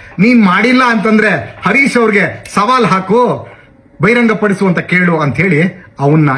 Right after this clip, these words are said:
ಇಲ್ಲಿ ಟ್ಯಾಗ್ ಮಾಡಿ ಮನವಿ ಮಾಡಿದ್ರೆ ಸಾಕು. ಇಂಥ ಅಯೋಗ್ಯರು, ನಾಲಾಯಕರು, ಮತ್ತೆ ಸಮಾಜ ವಿರೋಧಿ ಚಟುವಟಿಕೆಗಳಲ್ಲಿ ಪಾಲ್ಗೊಂಡಿರುವಂಥವ್ರೇ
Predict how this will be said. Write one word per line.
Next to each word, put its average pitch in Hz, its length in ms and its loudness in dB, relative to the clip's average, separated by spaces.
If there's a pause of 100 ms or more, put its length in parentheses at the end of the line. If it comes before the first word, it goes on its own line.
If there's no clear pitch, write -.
ಇಲ್ಲಿ 139 180 -2
ಟ್ಯಾಗ್ 156 320 -4
ಮಾಡಿ 156 200 0
ಮನವಿ 131 260 0
ಮಾಡಿದ್ರೆ 131 320 -2
ಸಾಕು. 139 720 -2 (280)
ಇಂಥ 151 240 0
ಅಯೋಗ್ಯರು, 143 760 0
ನಾಲಾಯಕರು, 127 1000 0 (260)
ಮತ್ತೆ 160 500 -4
ಸಮಾಜ 214 340 2
ವಿರೋಧಿ 208 340 2
ಚಟುವಟಿಕೆಗಳಲ್ಲಿ 190 920 0
ಪಾಲ್ಗೊಂಡಿರುವಂಥವ್ರೇ 208 1600 0